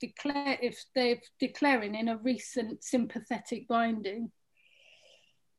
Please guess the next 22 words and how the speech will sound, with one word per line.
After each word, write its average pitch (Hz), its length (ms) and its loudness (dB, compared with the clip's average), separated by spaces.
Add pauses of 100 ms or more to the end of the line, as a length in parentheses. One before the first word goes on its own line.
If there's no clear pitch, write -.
(680)
it's, 302 260 8 (140)
it's - 320 4
really, 359 800 10
it's - 240 0
a 285 40 6
good 349 320 6
question, 233 520 2
and 220 160 2
it's - 160 -2
a 233 80 0
challenge 226 640 4
always 214 680 2
about 220 400 0
what 233 260 2
I 226 100 4
feel 226 260 -6
comfortable 220 680 -6
doing 208 520 -4
and 208 120 -6
what 208 200 -6
I 208 220 -4
don't. 208 360 -2